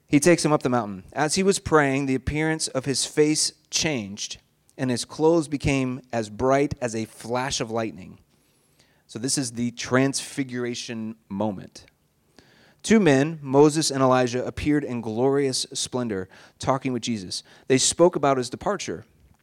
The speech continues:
which he was about to bring fulfillment at Jerusalem. Everyone say Jerusalem? All right. We'll talk about that more in a mom-, moment.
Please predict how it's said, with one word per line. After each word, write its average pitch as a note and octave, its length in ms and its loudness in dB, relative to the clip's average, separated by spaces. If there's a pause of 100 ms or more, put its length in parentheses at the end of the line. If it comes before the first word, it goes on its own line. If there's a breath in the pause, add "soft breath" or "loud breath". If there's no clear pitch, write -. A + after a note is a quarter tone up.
(720 soft breath)
which C#3 160 2
he D#3 80 6
was C#3 140 4
about C3 300 2
to E3+ 100 -4
bring C3 260 -4
fulfillment C3 640 -6 (180)
at A2 360 -4 (100)
Jerusalem. A#2 560 -4
Everyone C3 320 0
say C3+ 160 2
Jerusalem? E3 600 0 (1400 soft breath)
All F#2 80 -8
right. F2+ 320 -4 (640 loud breath)
We'll - 60 -6
talk G#2 180 0
about F#2 160 -6
that B2 180 2
more G2+ 140 -6
in G2 60 -6
a - 20 -6
mom-, F3+ 320 2
moment. F#3 320 2